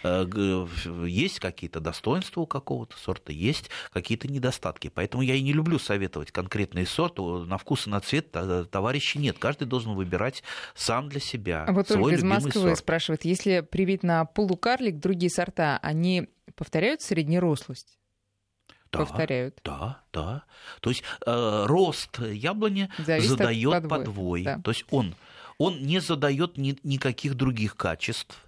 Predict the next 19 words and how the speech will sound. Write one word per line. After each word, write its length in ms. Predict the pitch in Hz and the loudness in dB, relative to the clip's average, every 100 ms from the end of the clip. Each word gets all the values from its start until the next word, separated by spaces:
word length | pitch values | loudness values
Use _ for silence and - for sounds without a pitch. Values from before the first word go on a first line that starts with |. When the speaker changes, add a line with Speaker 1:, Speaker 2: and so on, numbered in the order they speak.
| - | -4
Speaker 1:
То 120 | 113 | 0
есть, 320 | 107 - - | 0 -2 -2
э, 320 | 113 107 104 95 - - - - | 2 4 2 0 -6 -10 -8 0
э, 420 | 98 95 92 90 | 2 2 0 -2
ни 360 | 87 90 101 135 | -4 -2 0 2
цвет 380 | - 95 131 120 | 2 0 0 -2
не 80 | |
меняется 600 | 117 117 117 117 110 - | -2 0 2 2 0 0
яблок, 460 | 107 107 107 101 - | 0 2 0 -4 -8
ни 120 | 87 | -8
вкус, 460 | 107 - 98 110 - | -8 -2 0 0 0
а 140 | - 90 | -2 -4
вот, 280 | 113 - - | -4 -8 -4
э, 240 | 98 95 | -2 0
рослость, 440 | 110 170 - 180 - | 0 0 -4 -6 -4
да, 240 | 98 131 - _ _ _ | -6 -6 -14 _ _ _
задаёт 540 | 98 87 87 123 - - | -6 -2 -2 -2 -6 -4
именно 400 | 110 110 113 131 | -2 -2 -4 -6
он. 260 | - 90 | -4 -6